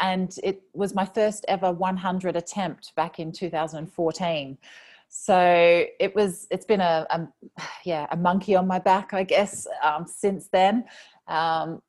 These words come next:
<sighs> I went to that race with no experience. I mean, I'd done one multi-stage race. I'd been over to the Kalahari Extreme Marathon, which is in South Africa,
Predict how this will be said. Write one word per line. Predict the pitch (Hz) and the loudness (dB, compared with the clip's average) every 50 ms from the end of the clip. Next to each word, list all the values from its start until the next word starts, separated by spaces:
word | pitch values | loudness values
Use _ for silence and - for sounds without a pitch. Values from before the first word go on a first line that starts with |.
| _ - - | _ -16 -14
<sighs> | - - - - - - - - | -12 -12 -12 -14 -16 -10 0 0
I | 180 | 2
went | 185 202 202 202 202 | 6 6 4 4 2
to | 202 180 | 0 2
that | 185 175 - 156 | 2 2 4 4
race | 180 175 170 165 175 170 - - - - | 4 4 4 4 2 0 -4 -8 -6 0
with | 165 180 165 160 - - - _ _ - | 2 2 2 2 0 -10 -20 _ _ -4
no | 180 180 170 170 | 0 2 2 2
experience. | 160 - - - - 151 147 147 143 143 143 - - - | 2 0 -2 -6 -4 -2 -2 0 0 -4 -6 -6 -8 -10
I | 160 | -10
mean, | 147 151 147 147 147 | -8 -8 -8 -8 -6
I'd | 143 143 143 - | -8 -8 -6 -4
done | - 147 147 151 | -4 -4 -4 -4
one | 143 156 156 156 160 | -4 -6 -6 -4 -2
multi-stage | 151 151 160 - 165 - - - 165 165 151 - | -2 -2 -2 -4 -10 -8 -2 0 0 0 0 -2
race. | 147 143 143 135 151 - - | -2 -2 -2 -2 -4 -6 -8
I'd | 156 151 | -8 -6
been | 165 156 | -4 -2
over | 160 156 156 147 151 143 143 147 - | -2 -2 -2 -2 -2 -4 -4 -6 -6
to | - 160 | -8 -8
the | 139 147 | -8 -8
Kalahari | - - 180 151 151 160 180 175 180 190 190 190 185 180 175 - - | -6 -2 -2 -2 0 0 0 2 2 4 2 2 2 0 -2 -4 -6
Extreme | - - - - 214 208 214 214 | -10 -10 -6 -4 -2 -2 0 0
Marathon, | 214 202 214 220 220 220 269 285 285 | 0 0 0 -2 -4 -6 -8 -6 -6
which | 226 165 - - | -6 -6 -6 -8
is | 180 | -10
in | 175 170 165 | -10 -10 -10
South | - - 147 151 - | -4 -2 -2 0 0
Africa, | 147 151 - - 170 - 196 208 233 240 | -2 -2 -2 -6 -6 -2 0 0 0 0